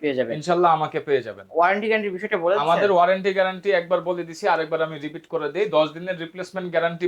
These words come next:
Speaker 2: পাবেন। দেখেন প্রত্যেকটা ফোনের সাথে কিন্তু গ্যারান্টি স্টিকার
Speaker 1: গ্যারান্টি
Speaker 2: দেওয়া আছে।
Speaker 1: স্টিকার আছে, এই যে।
Speaker 2: এই স্টিকার গুলা তোলা যাবে না, প্রত্যেকটা
Speaker 1: ওকে।
Speaker 2: ফোনে আছে।
Speaker 1: দশ দিন পর্যন্ত রাখলে
Speaker 2: হ্যাঁ,
Speaker 1: এটা
Speaker 2: দশ
Speaker 1: টাচ আর
Speaker 2: দিন পর্যন্ত
Speaker 1: ডিসপ্লে
Speaker 2: এগুলা
Speaker 1: বাদে।
Speaker 2: রাখতে হবে। টাচ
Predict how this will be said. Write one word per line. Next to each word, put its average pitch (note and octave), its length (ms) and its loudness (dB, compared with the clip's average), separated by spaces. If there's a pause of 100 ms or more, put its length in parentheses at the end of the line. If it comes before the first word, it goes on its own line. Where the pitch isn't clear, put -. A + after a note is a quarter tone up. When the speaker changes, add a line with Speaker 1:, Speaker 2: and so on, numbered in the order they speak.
Speaker 2:
পাবেন। F3 220 4 (100)
দেখেন D#3 260 -4
প্রত্যেকটা F3+ 340 -6 (100)
ফোনের D#3+ 260 -8
সাথে E3+ 240 -10
কিন্তু F#3 140 -10 (100)
গ্যারান্টি D3 280 -2
স্টিকার F#3 160 -8
Speaker 1:
গ্যারান্টি D3+ 340 2
Speaker 2:
দেওয়া D#3+ 100 2
আছে। A2 80 -2
Speaker 1:
স্টিকার D3 280 0
আছে, - 180 -8
এই B2 80 -4
যে। A#2 120 -8
Speaker 2:
এই F3+ 80 4 (100)
স্টিকার G3+ 340 0
গুলা F3+ 220 6
তোলা F3 220 4
যাবে C3 180 0
না, B2 40 -4 (100)
প্রত্যেকটা B3+ 420 -2
Speaker 1:
ওকে। - 100 -2
Speaker 2:
ফোনে C#3+ 200 -4 (100)
আছে। G#2+ 140 -12 (100)
Speaker 1:
দশ E3+ 180 2
দিন G#3 140 -4
পর্যন্ত A3 200 2 (120)
রাখলে F3 240 2
Speaker 2:
হ্যাঁ, A#3 100 2
Speaker 1:
এটা C3+ 100 -2
Speaker 2:
দশ F3 100 6
Speaker 1:
টাচ F3+ 100 0
আর G#3+ 60 6
Speaker 2:
দিন G#3 140 0
পর্যন্ত G#3+ 240 2
Speaker 1:
ডিসপ্লে G#3+ 200 6
Speaker 2:
এগুলা G3+ 160 4
Speaker 1:
বাদে। F#3 100 4
Speaker 2:
রাখতে F#3+ 240 0 (100)
হবে। G3+ 200 4 (500)
টাচ G#3 300 6